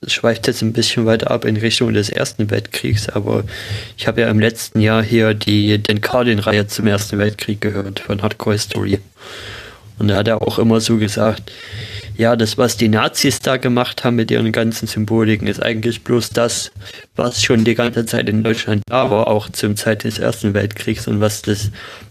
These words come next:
deutsche Heer schon damals auch verwendet hat mit den toten Köpfen und so, noch mal, noch mal auf eine Stufe extremer zu stellen. Aber sie haben es jetzt nicht erfunden, das war schon da.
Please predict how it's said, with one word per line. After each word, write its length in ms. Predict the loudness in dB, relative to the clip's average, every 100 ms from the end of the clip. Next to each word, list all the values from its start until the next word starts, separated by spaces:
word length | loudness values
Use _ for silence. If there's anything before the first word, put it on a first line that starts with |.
| -2
deutsche 280 | 0 2 0
Heer 200 | 2 2
schon 180 | 2 2
damals 680 | 2 2 2 2 -2 -10 -14 -20 -6
auch 180 | -2 -2
verwendet 480 | 0 2 2 2 0
hat 200 | 0 0
mit 120 | 0
den 120 | 0 0
toten 320 | -2 -2 -2
Köpfen 340 | -2 -2 -2
und 140 | -2 -2
so, 240 | 0 -2 -2 -6 -8 -8 -10 -2
noch 240 | 0 2
mal, 480 | 2 4 4 2 -2 -10 -20 _ -10
noch 180 | -2
mal 160 | 2 4
auf 160 | 2 2
eine 120 | 0
Stufe 300 | 2 0 0
extremer 600 | -2 -4 -2 2 2 2
zu 140 | -2 -2
stellen. 360 | 0 0 0
Aber 180 | 0 0
sie 120 | 0
haben 100 | 0
es 100 | 2
jetzt 200 | 0 -2
nicht 280 | -2 -2 -2
erfunden, 560 | -2 2 2 0 -4 -6
das 200 | -4 0
war 140 | 0
schon 160 | 2 2
da. 360 | 2 2 -2